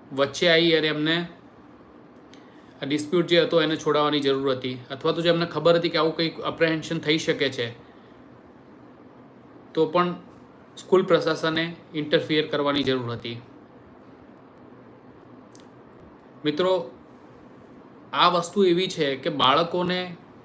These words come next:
વાલીઓ જે છે એ સ્કૂલના ભરોસે સ્કૂલની અંદર મોકલે છે, અને જો આ પ્રકારના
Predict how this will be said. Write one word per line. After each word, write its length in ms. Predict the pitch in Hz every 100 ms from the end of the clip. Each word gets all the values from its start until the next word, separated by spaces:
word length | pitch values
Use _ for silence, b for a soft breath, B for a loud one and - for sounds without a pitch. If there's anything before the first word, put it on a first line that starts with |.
| - - - - 127
વાલીઓ 420 | 127 131 160 180
જે 180 | 165 160
છે 280 | 151 117 113 - B B -
એ 60 | 180
સ્કૂલના 540 | 175 - 165 170 180
ભરોસે 560 | 160 131 156 156 131 113 - - - - - - - - - - - - - - - - - - - - - - - - - - - - - -
સ્કૂલની 460 | - - 180 185 185
અંદર 200 | 170 165
મોકલે 440 | 151 135 139 123
છે, 220 | 120 110 110 - - - - - - - - - - - - - - - - - - - - - - - - - - - - - - - - - - - - - - 147
અને 400 | 156 175 185 160 - -
જો 260 | 147 175 -
આ 160 | 156 220
પ્રકારના 800 | 214 202 190 180 185 185 185